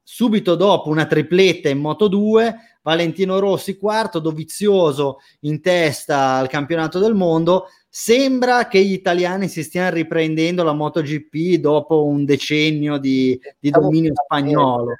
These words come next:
Speaker 2: diciamo finalmente, perché comunque dopo l'ondata di spagnoli, diciamo che iniziava un po' a farsi sentire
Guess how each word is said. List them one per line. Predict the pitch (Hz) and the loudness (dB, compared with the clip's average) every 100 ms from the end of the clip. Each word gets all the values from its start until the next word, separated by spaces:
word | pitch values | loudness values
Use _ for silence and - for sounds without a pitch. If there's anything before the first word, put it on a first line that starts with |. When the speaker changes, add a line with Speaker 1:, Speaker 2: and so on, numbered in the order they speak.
| _ _ - | _ _ -18
Speaker 2:
diciamo | 127 - 147 | -14 -10 -8
finalmente, | - 131 127 123 127 117 - 107 | -6 -6 -6 -4 -4 -6 -10 -14
perché | 110 127 120 120 - _ _ _ | -10 -2 0 0 -2 _ _ _
comunque | 127 147 151 143 139 | -2 0 4 6 6
dopo | 143 131 | 4 4
l'ondata | 147 147 139 147 156 151 | 4 4 4 4 4 2
di | 147 | -2
spagnoli, | 147 147 143 147 151 147 143 135 127 | 0 0 2 2 2 2 0 0 -2
diciamo | 127 135 135 | -2 -4 -4
che | 131 | -6
iniziava | 131 - 131 | -8 -4 -2
un | 131 | -2
po' | 127 | -4
a | |
farsi | 120 120 - | -8 -10 -12
sentire | 120 - 120 117 117 113 | -18 -10 -6 -4 -4 -6